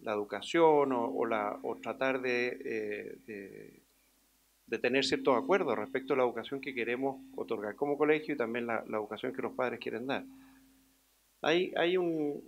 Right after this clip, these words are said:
hay una estrategia que a mí me parece que es muy interesante, que es que los padres, una vez que ingresan al colegio, eh, se, se junten entre ellos, ¿no? Y discutan temas que son propios del colegio. Eh, y uno de ellos me parece que es muy relevante, que es este,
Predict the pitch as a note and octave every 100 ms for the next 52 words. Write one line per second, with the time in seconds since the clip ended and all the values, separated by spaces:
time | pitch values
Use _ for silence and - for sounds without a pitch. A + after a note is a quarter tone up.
0 | - - C#3 C#3+ C3+ B2 - - A2 F3
1 | F3 C3+ B2 C3 C3 B2+ C3 C3+ A#2+ D3
2 | D3 C#3+ C3 C#3 C3+ C#3 C3 B2 B2+ -
3 | A#2+ A#2+ A#2+ A#2+ A2+ - B2 B2+ B2 B2
4 | A#2+ - A2 A#2+ F3 - G2+ F#2 F#2+ G#2
5 | - C#3 - - - _ _ _ _ _
6 | - - G2+ G2+ G2 G#2 - - - A2
7 | G2+ F#2+ - - - G3 A3 C#3 G#2+ G2
8 | F#2 E2+ - - - - - - _ _
9 | - B2 B2 - F3+ G3 F#3+ F3+ F3+ F3+
10 | D3 - D#3+ D3+ D3 C3 A2+ C#3+ E3 -
11 | - _ _ _ _ _ _ _ _ _
12 | - A2 G#2 G2+ G2+ - - C#3+ C#3 F3+
13 | F3 F#3 F3 D#3 C#3+ D3+ E3 D#3+ D#3+ D#3+
14 | D#3 D#3+ D#3+ D3 D3 - - -